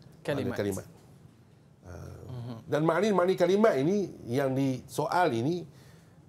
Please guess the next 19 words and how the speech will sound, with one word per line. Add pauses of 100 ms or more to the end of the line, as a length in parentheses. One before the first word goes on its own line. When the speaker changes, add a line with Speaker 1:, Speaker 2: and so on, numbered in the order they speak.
(120)
Speaker 2:
bukanlah
ma'anil, (140)
ma'anil,
ma'anil
kalimat
yang, (340)
yang (260)
direka-reka
maksud, (180)
maksud
ustaz, (440)
yang
tiba-tiba
nak
ditanya. (380)
Semuanya
sudah (140)
termaktub
dan